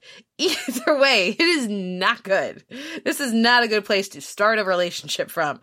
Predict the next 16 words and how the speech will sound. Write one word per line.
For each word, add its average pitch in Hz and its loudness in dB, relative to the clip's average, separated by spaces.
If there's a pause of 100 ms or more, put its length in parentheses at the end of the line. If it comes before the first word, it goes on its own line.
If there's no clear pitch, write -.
(380)
Um, 190 2
the 240 -2
fa-, 254 0
I 262 0
think 269 -8
they 269 4
also 202 2
really 170 -2
sold 165 -6
well 170 0
that 156 -6
Vanessa 190 -8
does 165 -6
seem 165 -12
really 143 -12
cool, 311 2